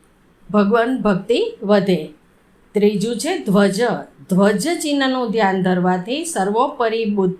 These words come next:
પુષ્ટિ માર્ગના ફળની પ્રાપ્તિ થાય અને સદા વિજય મળે. કમલ.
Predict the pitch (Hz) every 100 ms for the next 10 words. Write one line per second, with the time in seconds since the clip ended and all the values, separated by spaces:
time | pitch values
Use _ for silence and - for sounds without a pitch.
0 | _ 202 196 294 311 233 202 196 196 208
1 | 247 269 208 202 202 240 277 175 170 -
2 | 220 370 403 _ _ _ _ _ - 269
3 | 294 247 302 190 202 208 196 185 202 226
4 | 381 480 _ _ _ 185 220 214 233 208
5 | 190 170 156 - _ _ _ _ _ _
6 | _ - 277 285 196 151